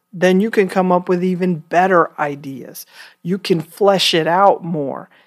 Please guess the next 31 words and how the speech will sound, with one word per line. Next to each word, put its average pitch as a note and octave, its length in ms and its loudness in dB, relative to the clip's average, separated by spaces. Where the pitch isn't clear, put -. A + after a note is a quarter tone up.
It F#3 140 -4
can F3+ 180 0
help F#3+ 340 0
you F3+ 140 -2
figure F3 500 0
out F3+ 380 2
where F3 340 6
to E3 120 0
start G2+ 500 -6
and E3+ 200 -8
where E3+ 220 -4
to D#3+ 100 -4
go E3+ 300 -2
from C#3+ 300 -14
there. - 300 -20
So, F#3 720 2
yeah, C4 240 -2
let's D#3 260 -6
take A#3+ 240 -2
that A3+ 200 4
as G#3+ 220 2
a G#3+ 80 0
plus, - 580 -6
okay? E3+ 460 -6
If F#3+ 160 -6
you're D3+ 100 -12
<laughs> - 160 -14
procrastinating G#3+ 1040 0
on A3 160 4
a E3 80 0
project G3 760 -2